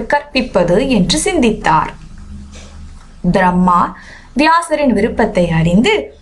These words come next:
அவரது இருப்பிடத்திற்கு சென்று முனிவரை மனங்குளிர்வித்தார். முனிவர்கள் சூழ இருந்த வியாசர்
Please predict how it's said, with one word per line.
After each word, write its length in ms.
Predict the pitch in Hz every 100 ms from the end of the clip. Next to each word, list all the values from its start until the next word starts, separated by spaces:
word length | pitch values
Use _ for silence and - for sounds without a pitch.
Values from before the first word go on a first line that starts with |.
| - - 370
அவரது 360 | 381 370 339 254
இருப்பிடத்திற்கு 800 | 262 - 254 220 - 175 - 349
சென்று 460 | - 185 180 359 277 - - - 349
முனிவரை 520 | 415 415 240 185 311 302 190 180
மனங்குளிர்வித்தார். 1000 | 190 294 392 359 262 170 - 170 151 - - - - - - - - - - - - - - - - - - - - - - - - -
முனிவர்கள் 600 | 180 202 220 240 226 226
சூழ 340 | 220 247 247 254
இருந்த 360 | 247 233 311 269
வியாசர் 540 | 220 190 190 220 196